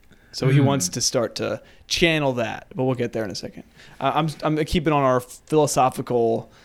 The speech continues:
Speaker 1: um, takes <laughs> on, on, on these episodes.
Speaker 2: <laughs> Yeah, yeah. Well, there's two things I wanna point out this, <laughs> in the background of Rigby's here. Uh, number one <laughs> is there's a couple patrons at Rigby's right now. It's not as empty as maybe season one.
Speaker 1: Yeah.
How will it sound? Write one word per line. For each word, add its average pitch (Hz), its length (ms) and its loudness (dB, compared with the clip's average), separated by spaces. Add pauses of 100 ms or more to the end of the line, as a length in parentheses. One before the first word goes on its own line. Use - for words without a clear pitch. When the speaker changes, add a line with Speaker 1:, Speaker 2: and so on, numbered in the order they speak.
(280)
Speaker 1:
um, 113 440 -2 (100)
takes 139 360 0
<laughs> - 340 -2
on, 151 60 4
on, 151 120 0
on 165 140 2
these 170 220 2
episodes. 156 680 -2 (180)
Speaker 2:
<laughs> - 120 -12
Yeah, 135 200 2
yeah. 110 240 -4 (240)
Well, 170 80 -2
there's 185 160 4
two 269 180 -4
things 185 180 0
I 160 60 4
wanna 135 140 0
point 127 260 -2
out 113 180 0
this, 110 260 -6
<laughs> - 260 -6
in 135 100 -4
the 120 100 0
background 120 440 -2
of 98 120 -10
Rigby's 101 400 -4
here. 98 300 -6 (500)
Uh, 147 180 0
number 208 260 0
one 143 380 2 (180)
<laughs> - 140 -12 (100)
is 139 220 -4 (180)
there's 214 160 2
a 311 60 -4
couple 269 220 0
patrons 180 460 -2
at 110 80 0
Rigby's 110 380 -2
right 107 160 -2
now. 98 160 -2
It's 98 100 -6
not 170 100 2
as 135 100 -2
empty 127 380 -2
as 104 160 -2
maybe 110 200 -2
season 107 340 -4
one. 107 360 -6 (960)
Speaker 1:
Yeah. 160 340 2